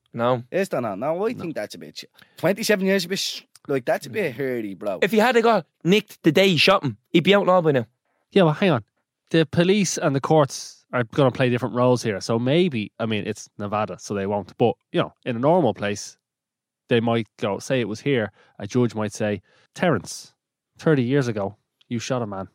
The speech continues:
Speaker 3: And, uh, since then, you've turned your life around. You have a very successful podcast. So I won't be as harsh on you as I might have been otherwise."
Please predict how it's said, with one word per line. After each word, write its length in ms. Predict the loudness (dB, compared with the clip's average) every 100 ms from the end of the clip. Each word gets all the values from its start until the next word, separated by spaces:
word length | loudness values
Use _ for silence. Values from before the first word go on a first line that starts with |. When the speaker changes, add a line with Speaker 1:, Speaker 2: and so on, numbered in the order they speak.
| _ _ _ _ _ -12
Speaker 3:
And, 300 | -6 -6 -4
uh, 180 | -4 -2
since 260 | -4 -4
then, 200 | -2 -2
you've 140 | -2 -4
turned 240 | -2 -2
your 80 | -2
life 200 | -4 -4
around. 180 | -4 -4
You 60 | -6
have 80 | -6
a 40 |
very 200 | -4 -4
successful 440 | -6 -6 -4 -2
podcast. 540 | 0 0 0 -4 -6 -18 _ _ _ _ _ _ _ _
So 340 | -8 -4 -4 -6 _ _ _ _
I 60 | -6
won't 240 | -4 -2
be 120 | -2
as 120 | -2 -4
harsh 340 | 2 2 2
on 100 | -4
you 160 | -4 -4
as 120 | -4
I 60 | -4
might 180 | -4 -6
have 120 | -8
been 120 | -10
otherwise." 420 | -8 -6 -8 -10